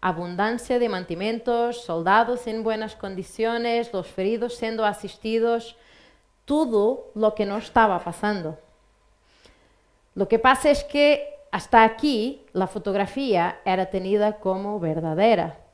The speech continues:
Y aquí han empezado las primeras dudas, dudas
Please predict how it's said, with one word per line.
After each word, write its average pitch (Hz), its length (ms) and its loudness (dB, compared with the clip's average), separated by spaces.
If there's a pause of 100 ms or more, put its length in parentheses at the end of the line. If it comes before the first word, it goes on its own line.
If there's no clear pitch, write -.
(1000)
Y 208 360 0
aquí 220 380 -4
han 175 160 -4
empezado 175 800 2
las 165 160 -6
primeras 196 760 -2
dudas, 180 680 -2
dudas 175 580 -6